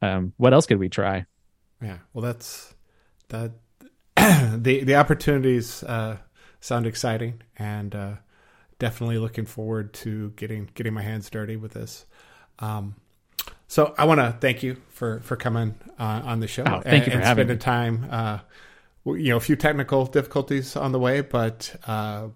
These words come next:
Speaker 2: you know, we're definitely
Speaker 1: But those are fun too.
Speaker 2: <laughs> It's, it's, it's a learning experience. I,
Speaker 1: Yeah,
Speaker 2: some-, sometimes
Speaker 1: it's good
Speaker 2: I
Speaker 1: for
Speaker 2: learn too
Speaker 1: everybody.
Speaker 2: much. Um,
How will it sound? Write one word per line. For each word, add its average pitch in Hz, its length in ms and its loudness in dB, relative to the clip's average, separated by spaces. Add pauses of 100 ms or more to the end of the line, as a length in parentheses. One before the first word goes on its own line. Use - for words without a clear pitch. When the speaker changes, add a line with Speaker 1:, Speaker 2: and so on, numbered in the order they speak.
(340)
Speaker 2:
you 110 80 -8
know, 101 60 -8
we're 107 140 -10
definitely 120 400 -4
Speaker 1:
But 160 100 8
those 185 160 8
are 175 60 10
fun 156 220 6
too. 156 200 6 (160)
Speaker 2:
<laughs> - 160 2 (560)
It's, 202 220 6
it's, 185 180 4 (300)
it's - 100 2
a 233 60 8
learning 220 420 4
experience. 104 640 -2
I, 120 120 -2 (380)
Speaker 1:
Yeah, 233 240 10
Speaker 2:
some-, 98 60 2
sometimes 165 320 0
Speaker 1:
it's 143 40 4
good 196 80 10
Speaker 2:
I - 20 8
Speaker 1:
for 131 80 8
Speaker 2:
learn 196 160 12
too 101 80 4
Speaker 1:
everybody. 95 100 4
Speaker 2:
much. 104 440 -4
Um, 123 420 2